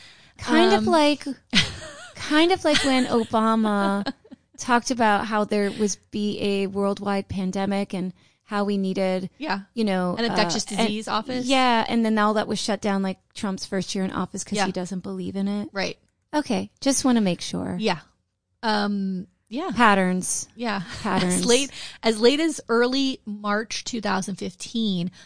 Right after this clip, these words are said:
Speaker 2: Pence still resisted calls to establish a needle exchange program,
Speaker 1: Come on.
Speaker 2: even though state legislators from Pence's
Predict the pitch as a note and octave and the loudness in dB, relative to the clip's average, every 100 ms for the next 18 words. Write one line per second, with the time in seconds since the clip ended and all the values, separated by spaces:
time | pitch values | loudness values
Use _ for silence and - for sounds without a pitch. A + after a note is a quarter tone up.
0 | _ - A3+ A3+ - - - A3+ C4 C4 | _ -2 0 0 -4 -6 0 2 2 -4
1 | - G3+ G#3+ F3+ G#3 A#3+ - C#4 - - | -12 -8 -6 -4 -4 -4 -4 -6 -8 -4
2 | G#3+ G3 G3 F#3 - - G3+ - F#3 F3+ | 0 0 0 -4 -8 -6 -6 -2 0 2
3 | G3 F#3+ - G3 G3 G3+ G#3+ A#3+ - - | 0 -2 -4 -4 -2 0 0 -2 -6 -4
4 | F#3+ G3 F#3 G3 F#3 F3 E3+ - - D#4 | -2 -2 -4 -6 -4 -2 -2 -2 0 0
5 | F#4+ F4+ C4+ D#4 F4 F4 D#4 B3+ A#3+ - | 4 6 6 6 4 2 2 2 2 0
6 | - G#3+ B3 - G#3+ A#3 C4 C#4+ C4+ - | 0 2 2 -2 -4 -2 -2 0 -2 -2
7 | A3+ G3 F#3+ F#3 F#3+ - G3 F#3 F#3+ G#3+ | 0 0 2 0 -2 -2 -4 -4 -4 -4
8 | - G3+ F#3+ | -2 -2 -2